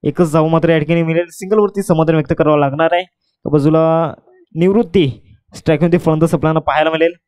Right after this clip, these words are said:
मोठे फटके मारण्याची क्षमता या खेळाडूकडे आहे आणि मात्र नक्कीच षटकार त्याच्या बॅटमधनं आलाय. त्या बाजूला एसआरजी Vrapal संघाचा जर विचार केला तर पस्तीस वरती खेळतोय. एक पूर्णांक पाच चेंडूंचा खेळ झालाय.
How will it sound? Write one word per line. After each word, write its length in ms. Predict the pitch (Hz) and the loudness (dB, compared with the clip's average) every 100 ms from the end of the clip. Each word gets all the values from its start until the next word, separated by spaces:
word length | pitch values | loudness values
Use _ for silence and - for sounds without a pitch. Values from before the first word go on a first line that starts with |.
| _ _ _ - - | _ _ _ -20 -4
मोठे 160 | 135 165 | -2 0
फटके 260 | 151 160 | 0 0
मारण्याची 320 | 151 143 147 | 0 0 0
क्षमता 480 | 147 - 143 170 160 - _ - | -2 -2 -2 0 -2 -2 _ -8
या 80 | 180 | -4
खेळाडूकडे 440 | 190 196 202 196 190 | 0 0 2 2 2
आहे 180 | 165 147 _ _ 160 | 2 -2 _ _ -4
आणि 360 | 185 185 180 - _ _ 277 _ _ _ | 0 0 -2 -8 _ _ -20 _ _ _
मात्र 240 | 170 170 185 | -4 0 0
नक्कीच 380 | 175 190 185 190 | 0 0 0 0
षटकार 360 | 180 147 180 | -2 -2 0
त्याच्या 240 | 170 165 175 | 0 0 0
बॅटमधनं 400 | 151 147 156 147 | 0 0 0 0
आलाय. 200 | 139 147 | 0 -2
त्या 720 | - _ _ _ _ _ 135 | -4 _ _ _ _ _ -2
बाजूला 520 | 131 143 147 156 151 - - _ _ _ _ 139 | 0 2 2 0 -2 -8 -20 _ _ _ _ -4
एसआरजी 760 | - 151 151 131 156 156 156 - - | 0 0 0 0 0 0 -4 -10 -4
Vrapal 480 | 131 139 170 165 156 | -2 0 0 0 -2
संघाचा 500 | 156 160 156 156 170 | -6 -2 0 0 0
जर 160 | 151 156 | 2 0
विचार 280 | 135 180 156 | 0 -2 -2
केला 200 | 160 160 | 0 -2
तर 120 | - - | -2 -4
पस्तीस 300 | 147 202 196 | -4 -2 -2
वरती 200 | 180 170 | 0 -2
खेळतोय. 380 | 175 151 147 180 180 _ _ _ _ - | 0 0 2 0 -2 _ _ _ _ -4
एक 180 | 151 - | -4 -2
पूर्णांक 280 | 160 160 160 | -2 -2 -2
पाच 360 | 160 151 - - | -2 -2 -4 -4
चेंडूंचा 360 | 143 165 165 170 | -2 0 -2 -2
खेळ 100 | 160 | -2
झालाय. 260 | 151 165 | 0 -2